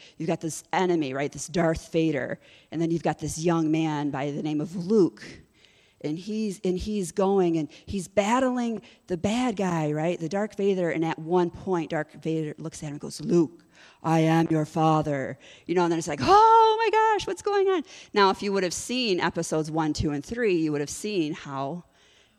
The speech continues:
originally it wasn't Darth Va-, Darth Vader, it was a little boy named Anakin. And they do a really good job in the first episode that were re-rele-, they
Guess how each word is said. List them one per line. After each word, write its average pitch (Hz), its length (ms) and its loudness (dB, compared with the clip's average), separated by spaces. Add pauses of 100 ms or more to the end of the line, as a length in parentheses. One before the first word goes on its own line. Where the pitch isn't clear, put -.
(640)
originally 170 720 -4 (320)
it - 60 -14
wasn't 175 240 -6
Darth - 320 -8
Va-, - 140 -14 (160)
Darth - 600 -8 (140)
Vader, 147 400 -4 (380)
it 160 80 -6
was 156 180 -6
a 180 40 -6
little 175 160 -4
boy 151 260 -6
named 151 280 -6
Anakin. 170 560 -6 (580)
And 156 120 -6
they 156 80 -4
do 156 120 0
a 151 40 -2
really 170 240 0
good 156 160 -2
job 165 240 0
in 151 80 -2
the 139 60 -4
first 233 360 -2
episode 156 360 -4
that 156 120 0
were 156 160 0
re-rele-, 175 540 -2
they 185 260 2